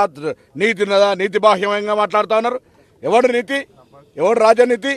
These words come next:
మీరే కదా ప్రభుత్వాన్ని కూలగొడతా అన్నది. ప్రభుత్వాన్ని కాపాడతామని చెప్పి వస్తున్నటువంటి వాళ్ళు జైన్ చేసుకునే బాధ్యత మాకు, ప్రభుత్వం సామర్థ్యంగా ఐదు సంవత్సరాలు ప్రజలు ఇచ్చిన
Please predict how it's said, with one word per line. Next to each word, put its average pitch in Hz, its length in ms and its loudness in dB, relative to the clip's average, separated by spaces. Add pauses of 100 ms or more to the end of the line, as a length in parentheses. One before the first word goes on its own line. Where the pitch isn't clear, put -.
(1080)
మీరే 208 280 6
కదా 285 200 4
ప్రభుత్వాన్ని 285 420 -2
కూలగొడతా 269 380 4
అన్నది. 180 200 -8 (560)
ప్రభుత్వాన్ని 240 520 0
కాపాడతామని 254 580 0
చెప్పి 240 160 -2
వస్తున్నటువంటి 254 440 -2
వాళ్ళు 247 180 -2
జైన్ 240 200 2
చేసుకునే 247 320 -4
బాధ్యత 233 240 0 (100)
మాకు, 233 160 0 (380)
ప్రభుత్వం 240 380 0 (100)
సామర్థ్యంగా 240 560 0 (380)
ఐదు 208 240 2
సంవత్సరాలు 247 460 2
ప్రజలు 233 220 0
ఇచ్చిన 233 160 -8